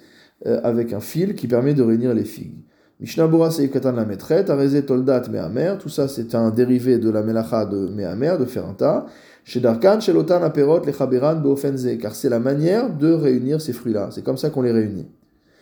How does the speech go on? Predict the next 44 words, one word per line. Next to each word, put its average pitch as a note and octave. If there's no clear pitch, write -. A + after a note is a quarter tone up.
Vayen E3
be E3+
Nishmat D#3+
Adam, A2+
va C#3
voir D#3+
le D#3
Nishmat D3
Adam, A#2
chez -
Metzaded, D#3+
de D3+
Av, F#3+
chez -
Oseken, F3+
Babait, A#3+
Chayav. C3
Le D#3+
Nishmat F#3+
Adam G3+
pense G#3+
que E3
c'est C#3+
pas G#3+
uniquement F#3
sur E3
le D3+
lieu D3
où E3
grandissent C3+
les G#2+
figues, A#3+
donc B2
dans A#2
le A#2
verger, A2+
là D3+
où A#2
il A2+
y -
a G#2+
les, A2
les G#2+
figuiers B2+